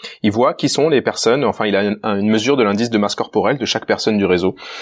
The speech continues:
Et en fait, il se rend compte que le, l'obésité, c'est quelque chose qui va se propager de proche en proche. Et donc euh, au bout d'un moment, quand on spot un point à nouveau au hasard sur le réseau,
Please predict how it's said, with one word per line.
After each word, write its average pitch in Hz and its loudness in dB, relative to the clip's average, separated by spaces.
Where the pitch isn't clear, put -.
Et 113 0
en 104 0
fait, 214 0
il 139 -4
se - 0
rend 107 2
compte - 0
que 104 4
le, 98 4
l'obésité, 113 2
c'est 131 0
quelque 104 0
chose 143 0
qui 113 -2
va 127 0
se - -6
propager 113 0
de 143 0
proche 117 -4
en 107 -2
proche. - -6
Et 95 0
donc 110 0
euh, 98 4
au 107 2
bout 113 2
d'un 113 2
moment, 110 2
quand - -4
on 101 -2
spot 120 -2
un 98 0
point 113 -2
à 101 2
nouveau 104 2
au 101 4
hasard 101 0
sur 98 -2
le 95 2
réseau, 104 2